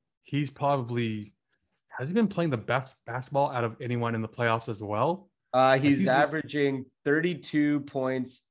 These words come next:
Speaker 2: in thirty-five minutes, four assists a game, eleven rebounds,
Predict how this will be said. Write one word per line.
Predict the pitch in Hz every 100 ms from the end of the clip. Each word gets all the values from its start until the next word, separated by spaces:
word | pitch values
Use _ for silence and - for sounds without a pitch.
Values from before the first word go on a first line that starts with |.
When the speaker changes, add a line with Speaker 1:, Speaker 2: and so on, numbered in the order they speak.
| _ 113
Speaker 2:
in | 107 -
thirty-five | 139 143 147 147 131 127
minutes, | 117 117 113 - - - _ _ _ _ -
four | 127 147
assists | 143 139 127 135
a |
game, | 113 117 113 110 104 _ _ _ _
eleven | 101 113 131 139
rebounds, | 131 127 120 113 110 110 98